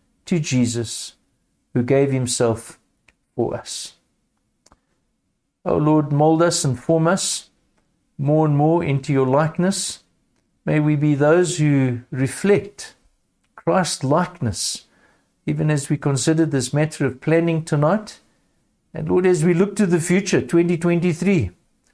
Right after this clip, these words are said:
whatever we do, may it be with that attitude, "God willing, you, Lord, permitting." And so thank you for tonight,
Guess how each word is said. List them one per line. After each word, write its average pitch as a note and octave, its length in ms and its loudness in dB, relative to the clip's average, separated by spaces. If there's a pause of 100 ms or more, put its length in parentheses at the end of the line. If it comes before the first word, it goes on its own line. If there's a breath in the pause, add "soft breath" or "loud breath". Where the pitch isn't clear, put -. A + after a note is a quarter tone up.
(420)
whatever E3 360 2
we F3 160 4
do, D#3 400 2 (560)
may C#3+ 200 0
it B2+ 120 -2
be D#3+ 140 2
with D3+ 200 2
that C#3+ 200 0
attitude, C#3 720 0 (1400)
"God A#2+ 240 0
willing, G#2+ 380 -2 (880)
you, D#3+ 260 2
Lord, C3 400 0 (140)
permitting." A#2+ 520 -4 (800)
And C#3 120 -8
so - 160 0
thank F3+ 280 0
you F#3 80 0
for D#3+ 120 0
tonight, E3 580 0